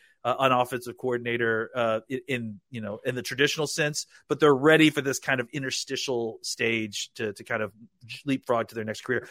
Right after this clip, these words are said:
That's actually where my preference would be. I would rather have a guy like that come in with some young,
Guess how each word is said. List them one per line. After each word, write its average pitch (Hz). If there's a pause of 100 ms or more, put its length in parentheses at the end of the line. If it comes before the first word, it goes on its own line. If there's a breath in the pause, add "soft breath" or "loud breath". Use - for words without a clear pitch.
(140)
That's 208
actually 202
where 135
my 127
preference 123
would 92
be. - (240 loud breath)
I 147
would 160
rather 180
have 156
a 143
guy 139
like 123
that 131
come 120
in 120
with 113
some 117
young, 131